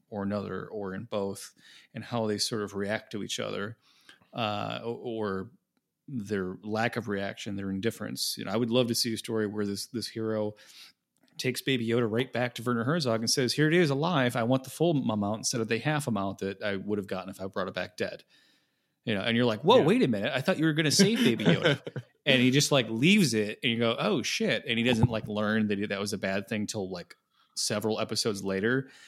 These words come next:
Speaker 1: And we're all left, like, wondering what the fuck is happening to Baby Yoda. And, like, we're all fucking scared. Like, I would love if they
Speaker 2: Yeah.
Speaker 1: did that to us in the show rather than
Speaker 2: It'd
Speaker 1: just,
Speaker 2: be
Speaker 1: "Oh, he's
Speaker 2: challenging.
Speaker 1: immediately the hero." What's that?
Speaker 2: That would be, that would certainly be a challenging, y-, you know,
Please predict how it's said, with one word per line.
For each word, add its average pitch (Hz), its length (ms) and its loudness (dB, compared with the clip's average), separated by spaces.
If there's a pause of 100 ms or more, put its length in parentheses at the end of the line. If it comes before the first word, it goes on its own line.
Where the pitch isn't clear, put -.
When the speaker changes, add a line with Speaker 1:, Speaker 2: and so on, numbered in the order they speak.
(200)
Speaker 1:
And 135 160 2
we're 139 80 6
all 123 160 6
left, 123 240 0
like, 110 160 -6
wondering 107 420 0
what 113 140 -2
the 101 80 -12
fuck 120 320 -4
is 104 80 -4
happening 123 420 -2
to 131 80 4
Baby 110 320 2
Yoda. 110 300 2
And, 104 120 0
like, 98 200 -6
we're 104 120 -2
all 95 100 -4
fucking - 320 -10
scared. 117 640 0
Like, 107 160 -6
I 175 60 -2
would 156 160 0
love 147 320 0
if 127 80 -2
they 123 80 -2
Speaker 2:
Yeah. 101 80 -2
Speaker 1:
did 104 140 -4
that 90 200 -14
to 92 160 -10
us - 140 -8
in - 80 -20
the - 80 -20
show - 380 -8 (400)
rather 131 240 4
than 120 180 0
Speaker 2:
It'd 113 60 0
Speaker 1:
just, 123 160 2
Speaker 2:
be 208 60 2
Speaker 1:
"Oh, 143 100 6
he's 143 120 8
Speaker 2:
challenging. 139 280 4
Speaker 1:
immediately 143 240 2
the 120 80 -2
hero." 113 500 -2 (600)
What's 123 160 2
that? 196 260 -4 (560)
Speaker 2:
That 135 100 2
would 156 80 4
be, 165 80 -2
that 165 100 4
would 170 120 2
certainly 180 320 4
be 127 120 6
a 117 40 8
challenging, 117 840 4 (280)
y-, 139 80 -4
you 120 220 0
know, 98 200 -4